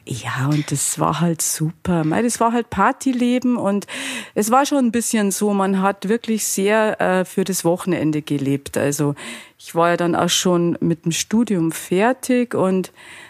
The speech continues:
dann arbeiten angefangen und dann hat man sich einfach wahnsinnig gefreut, äh, mit Freundinnen. Wir waren dann auch so eine Clique.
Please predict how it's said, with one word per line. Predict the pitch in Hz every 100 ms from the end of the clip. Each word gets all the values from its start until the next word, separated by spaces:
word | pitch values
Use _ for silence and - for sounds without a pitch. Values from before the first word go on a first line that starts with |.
| - _ -
dann | 165 160
arbeiten | - 202 214 202 190
angefangen | 180 185 - 185 180 175
und | - 165 160
dann | 165
hat | 175 -
man | 180
sich | - 160 -
einfach | 156 175 151
wahnsinnig | 143 160 196 190 165
gefreut, | - 147 190 220 -
äh, | - 180
mit | 170 160
Freundinnen. | - 160 208 220 196
Wir | 170
waren | 165
dann | 185 170
auch | 170
so | - 165
eine | 151
Clique. | - 233 - 233 220